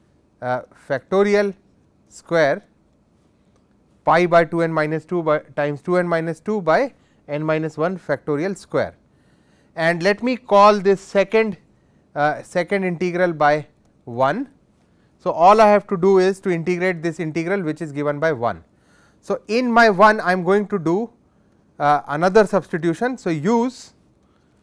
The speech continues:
use t is equal to sine square theta by two, right, and I see that my d theta, variable d theta is t to the power minus half, one minus t to the power minus half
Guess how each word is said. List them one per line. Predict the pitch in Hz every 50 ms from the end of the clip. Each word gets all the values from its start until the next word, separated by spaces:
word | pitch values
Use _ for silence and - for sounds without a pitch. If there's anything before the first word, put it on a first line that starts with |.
| _ _ _ _
use | 147 151 180 202 208 190 -
t | - - 214 220 220
is | 202 185
equal | 196 175 - 190 180 175
to | 170 214 202
sine | - - 185 175 175 180 180
square | 170 - - 180 175 175 170 160 - _ _ _ _ _ _ _ _ _ _
theta | - 160 156 - 160 156
by | 147 151 139 135
two, | - - 151 196 262 240 - _ _ _ _ _ _ _ _ _ _ _ _ _ _ _ _ _ _ _ _ _ _ _ _ _ _ _
right, | 143 156 180 196 185 -
and | 160 160 170
I | 170 165 160
see | - - - 214 226
that | 220 180 185 180 185 190 - - _ _ _ _ _ _ _ _ _ _ _ _ -
my | 143 143 151 156
d | 147 131 170 190 202
theta, | 190 - 190 175 160 175 170
variable | 156 160 165 165 170 160 170 165 156
d | 151 175
theta | 175 - 175 160 160 160 160 -
is | 156 156 185 233 202 - _ _ _ _ _ _ _ _ _ _ _ -
t | 170 180
to | 165 175 165
the | 156 165
power | 156 165 160 160 156
minus | 151 147 143 143 143 143 135 -
half, | - - 147 156 196 233 220 - - _ _ _ _ _ _ _ _ _ _ _
one | - 120 135 156 170 175
minus | 170 165 151 156 156 160 156 151
t | - - 160 156
to | 151 147 143
the | 135 135
power | 127 143 143 147 160 160 156 147 - _ _ _ _ _ _ _ _ _ _ _ _ _
minus | 123 120 123 139 151 170 185 190 202 185 - -
half | - - 170 185 196 190 - - _